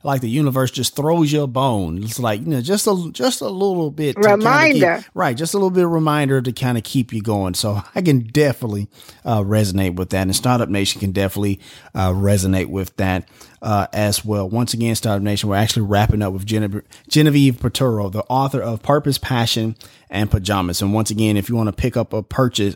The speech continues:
Speaker 1: I mean, if you wanna purchase a copy of that book, we have a link there in the show notes for easy access if you're listening to, uh, the replay on the podcast. Genevieve, let me just ask you this big question. You know, once you,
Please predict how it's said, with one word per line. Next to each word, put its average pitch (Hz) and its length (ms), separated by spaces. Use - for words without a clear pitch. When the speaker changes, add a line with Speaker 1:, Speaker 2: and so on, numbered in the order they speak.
Speaker 1:
I 139 40
mean, 120 200
if - 80
you 127 240
wanna 113 120
purchase 123 460
a - 80
copy 117 380
of 117 100
that 104 220
book, 110 180
we 107 100
have 101 140
a 101 40
link 104 240
there 104 100
in 98 80
the 95 60
show 113 200
notes 107 220
for 107 80
easy 104 260
access 101 460
if 101 100
you're 104 140
listening 107 340
to, 98 340
uh, 101 160
the 95 140
replay 98 580
on 110 140
the 101 60
podcast. 95 600
Genevieve, 233 480
let 247 120
me 285 80
just 175 280
ask 101 320
you 92 60
this 73 180
big - 240
question. - 520
You 165 100
know, 147 240
once 190 480
you, 170 280